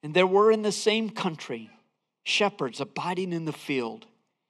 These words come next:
keeping watch over their flock by night. And lo, the angel of the Lord came upon them, and the glory of the Lord shone round about them.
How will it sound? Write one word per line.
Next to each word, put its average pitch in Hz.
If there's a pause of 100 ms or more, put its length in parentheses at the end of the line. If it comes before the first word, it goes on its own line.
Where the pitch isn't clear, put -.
(240)
keeping 226
watch 175
over 143
their 131
flock 131
by 120
night. 107 (1000)
And 156
lo, 185
the 151
angel 269
of 190
the 190
Lord 151 (580)
came 269
upon 147
them, 110 (320)
and 202
the 220
glory 262
of -
the 214
Lord 165
shone 240
round 196
about 151
them. 123